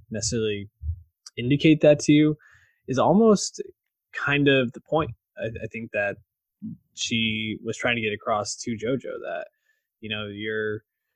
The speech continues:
your, uh, internalized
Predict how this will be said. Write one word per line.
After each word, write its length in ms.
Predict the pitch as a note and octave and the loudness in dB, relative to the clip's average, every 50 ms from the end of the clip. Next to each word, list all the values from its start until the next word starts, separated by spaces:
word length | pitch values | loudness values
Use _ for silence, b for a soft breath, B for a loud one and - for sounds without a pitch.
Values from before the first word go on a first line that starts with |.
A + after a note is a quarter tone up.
| B B B B B - _ _ _ _ _ _ - | B B B B B -12 _ _ _ _ _ _ -10
your, 480 | - A2+ A2 A2 G#2+ G2+ G2 F#2 - - - | -6 -6 -4 -4 -4 -4 -6 -8 -10 -8 -8
uh, 220 | - B1+ C2 - - _ _ _ _ _ _ _ _ - C#3+ | -6 -6 -6 -8 -10 _ _ _ _ _ _ _ _ -8 -6
internalized 960 | C3 B2+ A#2+ - - - C3 C3 B2+ B2 B2 A#2 A2+ A2 A2 G#2+ G#2 G#2+ - | -6 -6 -6 -8 -8 -8 -8 -6 -6 -4 -2 -2 -2 -2 -2 -4 -6 -8 -12